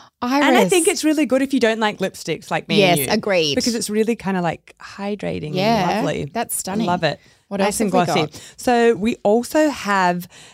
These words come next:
Speaker 2: the eyeshadow palettes.
Speaker 1: Ooh la la, you take that one,
Speaker 2: So
Speaker 1: I'll take
Speaker 2: they're
Speaker 1: this one.
Speaker 2: thirty-eight dollars.
Speaker 1: I've got accidental icon. What have you got?
Speaker 2: I have more is more,
Speaker 1: <gasps>
Speaker 2: less is a bore.
Speaker 1: That it's cute. This is so me because I'm all neutrals. So this is, like, a gold, a brown, a bronze, a coffee,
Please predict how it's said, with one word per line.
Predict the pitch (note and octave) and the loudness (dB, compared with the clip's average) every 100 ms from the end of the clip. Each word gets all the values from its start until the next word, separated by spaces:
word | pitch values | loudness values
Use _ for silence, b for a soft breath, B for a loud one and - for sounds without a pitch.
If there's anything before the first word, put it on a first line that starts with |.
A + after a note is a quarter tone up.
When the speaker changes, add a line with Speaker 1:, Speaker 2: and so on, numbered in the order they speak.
| B _ D#3+ | B _ -10
Speaker 2:
the | F3+ F#3+ F3+ - - | -4 0 -2 -4 -4
eyeshadow | F3 G#3 - G3 E3 C#3+ | 0 0 -2 -4 -2 -4
palettes. | - - - - - F#3+ | -4 -8 -8 -12 -14 -12
Speaker 1:
Ooh | F3 | -6
la | F#3 E3 | -4 -2
la, | E3 F3+ G#3 | -4 -4 -4
you | E3+ E3+ | -6 -8
take | F3 - | -10 -8
that | F#3 | -10
one, | - B3+ | -6 0
Speaker 2:
So | A3 | 2
Speaker 1:
I'll | |
take | F#3 | 4
Speaker 2:
they're | G#3+ | 2
Speaker 1:
this | F#4 - | 2 2
one. | G#3 | 4
Speaker 2:
thirty-eight | G3 G3+ F3 F3 - | 4 2 2 0 0
dollars. | D#3 D3 C4+ | -2 0 0
Speaker 1:
I've | D#4+ G3 | 0 0
got | A3 | -2
accidental | F#3+ - F#3+ F3+ F#3+ E3+ | -2 -2 -2 -2 -2 -2
icon. | E3+ - G#3 D4 | -4 -4 -4 -2
What | G3 | -2
have | F3+ | -4
you | G3 | -2
got? | F#3+ C#3 _ | -2 -4 _
Speaker 2:
I | - C4 | 0 2
have | E4+ A3+ A3+ G#3+ G#3 - | 2 2 4 4 4 2
more | G3 G3 G3+ A3 | 4 6 4 4
is | A3+ A3 F#3 | 2 2 2
more, | F3+ E3+ F3 | 4 4 4
Speaker 1:
<gasps> | |
Speaker 2:
less | E4+ F3 F#3+ D#4 | 4 4 4 2
is | F3+ | 2
a | D#3+ | 2
bore. | E3 D#3+ D3+ D3 D#3 _ - | 2 2 2 -2 -6 _ -8
Speaker 1:
That | - - | -6 -6
it's | - | -6
cute. | A3 C#3+ - _ | -4 -2 -2 _
This | C#4 F#4+ | -4 -2
is | C#5+ | -4
so | - - C4+ B3+ | -2 0 2 4
me | B3+ A3+ | 2 0
because | F#3+ - B3 G3+ | -2 -2 -4 -2
I'm | A3 A#3+ C4+ | -4 -2 0
all | B3+ | 2
neutrals. | G#3 A3 - E3+ F3+ | 2 -2 -2 -2 -2
So | G#3+ | -2
this | G3+ A#3 | -2 -2
is, | A#3 | -2
like, | A#3+ | -2
a | A#3 | 0
gold, | A3 G#3+ G#3+ G#3+ G#3+ | 2 4 4 2 0
a | G3+ | -2
brown, | G3 F#3+ F#3+ F#3+ F#3+ | 0 0 2 0 0
a | - | -4
bronze, | F#3+ F#3+ F3+ F#3+ F#3+ - F#3+ | -2 0 0 0 -2 -4 -10
a | |
coffee, | - G3+ - G3 | -4 -4 -4 -4